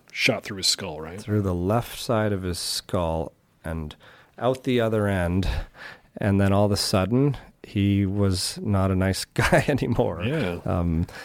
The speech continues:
Speaker 2: and, yeah, there were some, yeah, he, he couldn't keep his appointments. He started swearing like mad.
Speaker 1: Yeah, short temper,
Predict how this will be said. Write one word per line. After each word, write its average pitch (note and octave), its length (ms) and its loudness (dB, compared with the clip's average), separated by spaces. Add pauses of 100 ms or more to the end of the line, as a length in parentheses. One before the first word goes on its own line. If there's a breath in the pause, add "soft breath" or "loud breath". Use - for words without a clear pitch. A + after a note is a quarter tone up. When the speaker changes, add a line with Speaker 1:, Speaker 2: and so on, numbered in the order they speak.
(200 loud breath)
Speaker 2:
and, F#2+ 460 0 (220)
yeah, G2+ 300 4
there F#2+ 160 2
were G#2+ 100 2
some, F2 500 0 (760 loud breath)
yeah, G2 180 2
he, G2 260 0
he G#2 380 0
couldn't C3+ 320 0
keep A2 200 0
his G2 100 -6
appointments. B2+ 1040 0
He G2 160 -2
started G2+ 460 -2
swearing G#2 520 0
like B2 220 -2
mad. B2+ 340 0 (640 loud breath)
Speaker 1:
Yeah, G#2+ 180 0
short B2 280 0
temper, B2 500 2